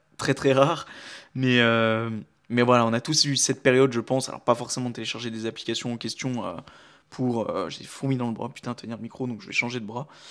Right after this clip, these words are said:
On a tous eu cette période vraiment de like où tu, tu t'interrogeais sur toi-même, tu te disais, « Putain, alors, est-ce que, euh,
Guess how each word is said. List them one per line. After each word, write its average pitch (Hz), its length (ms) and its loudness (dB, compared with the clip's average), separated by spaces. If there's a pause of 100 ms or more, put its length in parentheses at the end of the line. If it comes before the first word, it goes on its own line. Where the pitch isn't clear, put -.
(280)
On - 60 -2
a - 60 0
tous 151 220 -6
eu 165 40 -6
cette 147 200 0
période 131 240 4
vraiment 120 220 0
de 117 100 0
like 113 340 2
où 107 120 -8
tu, - 240 -10
tu - 160 -16
t'interrogeais 117 500 -4
sur 113 180 -6
toi-même, 113 280 -6
tu - 140 -14
te 123 40 -16
disais, « 107 220 -8
Putain, - 260 -10
alors, 98 260 -12
est-ce - 160 -4
que, 113 320 -6
euh, 92 120 -6